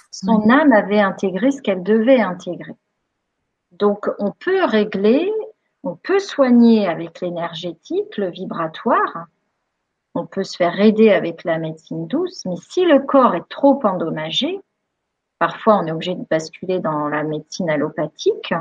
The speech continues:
Speaker 1: Et, euh, et si c'est trop abîmé, c'est trop abîmé. On peut pas restaurer les tissus. J'ai eu le cas d'une autre dame qui m'appelle, qui me dit, euh,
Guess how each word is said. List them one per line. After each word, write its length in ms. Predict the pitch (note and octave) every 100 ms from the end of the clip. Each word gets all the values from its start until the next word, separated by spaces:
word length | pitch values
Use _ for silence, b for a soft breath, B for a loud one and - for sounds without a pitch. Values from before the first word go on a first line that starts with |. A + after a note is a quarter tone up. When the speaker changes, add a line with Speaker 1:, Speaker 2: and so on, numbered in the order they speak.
| - _ _ _ _ _ _ _ _ -
Speaker 1:
Et, 380 | C4+ E4+ C4+
euh, 500 | E3 D#3+ D3+ C#3 C3+ -
et 100 | D#3+
si 240 | - -
c'est 200 | - D#3+
trop 240 | - F#3+ F3+
abîmé, 380 | E3 D#3 F3 A3+
c'est 180 | G3
trop 220 | - - F3
abîmé. 440 | D#3 E3 F#3 G#3 E3
On 60 |
peut 160 | D#3+ F3
pas 160 | - F3
restaurer 520 | F3 - - F3+ F#3
les 100 | F3+
tissus. 400 | - G#3 C#4 A#3
J'ai 160 | F3+ F3
eu 80 |
le 60 | F3
cas 220 | - G3+
d'une 200 | F3 F3
autre 180 | F3 E3+
dame 460 | F#3 F#3+ F3+ D#3+ D#3+
qui 160 | -
m'appelle, 440 | E3 D#3+ G3+ G3 -
qui 120 | -
me 120 | E3
dit, 320 | E3+ F#3 G3
euh, 80 | D#3+